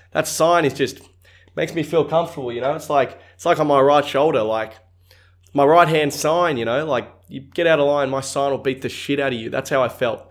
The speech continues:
That's how confident I felt with that sign next to me. But I'm also drinking cold drip coffee. This is a,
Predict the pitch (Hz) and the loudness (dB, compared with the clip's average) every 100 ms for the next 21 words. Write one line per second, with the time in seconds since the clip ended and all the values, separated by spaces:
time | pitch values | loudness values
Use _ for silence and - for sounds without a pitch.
0 | - - 180 160 - 156 160 151 131 120 | -20 -6 -4 -2 2 2 2 0 2 0
1 | - 127 120 123 123 117 - 131 123 117 | 2 2 2 -2 -2 -2 -4 -2 -2 -2
2 | 113 - 120 107 - _ _ _ _ _ | -8 -10 -12 -12 -16 _ _ _ _ _
3 | _ _ _ _ _ _ _ _ _ _ | _ _ _ _ _ _ _ _ _ _
4 | _ _ _ _ _ _ _ _ _ _ | _ _ _ _ _ _ _ _ _ _
5 | _ _ _ - - - - - _ _ | _ _ _ -20 -16 -16 -16 -20 _ _
6 | 127 143 170 170 147 139 147 139 - 143 | 0 4 2 2 -2 -2 -4 -6 -2 -2
7 | 143 139 139 - 127 131 120 131 147 135 | 0 0 -2 -2 -4 -4 -8 -6 -2 -2